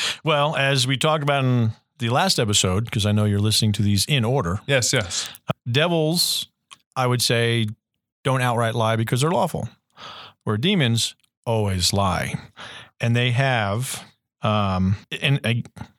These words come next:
Speaker 1: again, a call out. I like the way you put this book together. It's not just, "Here's some examples of lies." You have examples of lies for every icon.
Speaker 2: Right. And they don't
Speaker 1: Um,
Speaker 2: always have to be true to be good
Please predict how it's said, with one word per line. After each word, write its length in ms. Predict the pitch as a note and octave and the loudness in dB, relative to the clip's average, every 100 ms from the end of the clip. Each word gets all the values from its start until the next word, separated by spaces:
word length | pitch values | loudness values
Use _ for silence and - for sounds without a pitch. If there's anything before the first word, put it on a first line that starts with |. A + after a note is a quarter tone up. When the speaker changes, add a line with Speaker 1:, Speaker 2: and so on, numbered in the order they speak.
| _ _ _ _ _ _ _ | _ _ _ _ _ _ _
Speaker 1:
again, 220 | G2 G#2 | -2 0
a 60 | A2+ | 0
call 260 | - A#2+ B2 | 0 0 2
out. 240 | B2+ - A2 - _ _ _ - B2+ | 0 -2 -8 -8 _ _ _ -6 -2
I 80 | - | 0
like 320 | G#2 G#2+ A2 | 2 2 0
the 60 | A#2+ | 0
way 80 | A#2+ | 0
you 100 | A2+ | 0
put 140 | B2 | 0
this 160 | B2 A2 | -2 0
book 200 | B2+ A#2 | 0 0
together. 380 | A2+ A#2+ A#2 | 0 2 2
It's 160 | G#2+ - | 0 2
not 220 | A#2 A2+ | 2 2
just, 360 | A#2 A2+ - - | 2 2 0 -2
"Here's 380 | A2 B2 B2 A2+ | 0 2 2 2
some 180 | - G#2+ | 2 2
examples 640 | G2+ G2 A2 A2+ B2+ A#2+ | 2 2 2 2 0 0
of 180 | B2 A#2 | 0 0
lies." 460 | A2+ A2+ B2 A#2+ - | 2 2 2 2 0
You 120 | A#2 | 2
have 440 | A#2 A2+ A#2 A2 - - - - - | 2 2 2 -2 -6 -14 -12 -10 -4
examples 580 | G#2+ C3+ C#3+ D3 C#3+ C3 | 0 2 2 2 0 -2
of 200 | C#3+ C3 | -2 0
lies 480 | B2 A#2 A#2 A2+ A2+ | 2 2 2 0 -2
for 340 | - - A2+ - | -2 -2 -2 -2
every 380 | A2+ G#2+ G#2+ G#2 | 0 2 2 2
icon. 640 | F#2+ F#2+ F#2+ D2+ G1+ A#2+ - - _ | 0 0 0 0 0 -2 -4 -20 _
Speaker 2:
Right. 280 | - F#2+ E2+ C#2+ _ _ - - - - - - - - | -2 0 -2 -8 _ _ -4 -4 -4 -8 -10 -12 -14 -4
And 100 | A#2+ | 0
they 40 | A2+ | 2
don't 80 | |
Speaker 1:
Um, 60 | E3+ | 2
Speaker 2:
always 240 | F3 E3+ D#3 | 2 0 -2
have 100 | C#3 | 0
to 40 | |
be 100 | C3+ | 2
true 320 | B2 - F#3 C#3 | 2 2 2 2
to 60 | |
be 140 | G#2+ A2 | 2 2
good 580 | A2+ A2+ A2+ A2 G2+ | 2 2 2 2 -2